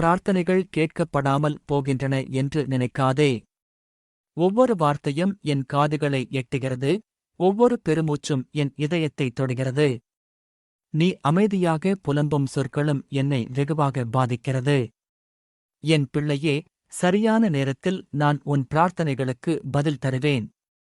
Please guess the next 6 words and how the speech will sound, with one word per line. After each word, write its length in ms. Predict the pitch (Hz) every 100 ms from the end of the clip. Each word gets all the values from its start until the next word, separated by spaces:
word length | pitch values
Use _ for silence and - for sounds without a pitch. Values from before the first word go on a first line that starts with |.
| _ _ _ _ -
என் 240 | 156 151 -
காலம் 440 | 165 202 240 214
மனித 340 | 147 151 175 180
காலத்தை 480 | 147 143 143 143
விட 240 | 135 135 143
உயர்ந்தது, 640 | 127 135 131 131 147